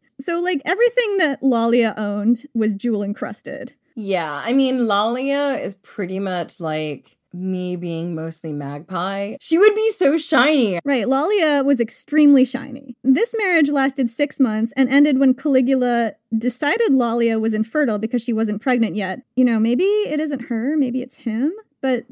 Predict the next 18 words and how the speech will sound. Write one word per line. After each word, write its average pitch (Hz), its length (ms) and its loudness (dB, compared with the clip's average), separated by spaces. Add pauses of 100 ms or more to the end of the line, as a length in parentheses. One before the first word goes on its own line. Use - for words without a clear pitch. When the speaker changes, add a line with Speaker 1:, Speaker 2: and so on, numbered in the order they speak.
(140)
Speaker 1:
this 285 180 -2
is 330 140 0
not 294 220 4
how 254 120 4
things 226 280 2
were 202 100 -6
thought 175 220 -8
about - 280 -8
in 254 80 2
the 247 120 0
ancient 269 200 -2
world. 277 260 -4 (120)
Infertility 311 560 2
was 254 140 4
always 208 320 -2
the 208 60 -8
women's 185 280 -6
fault. - 340 -14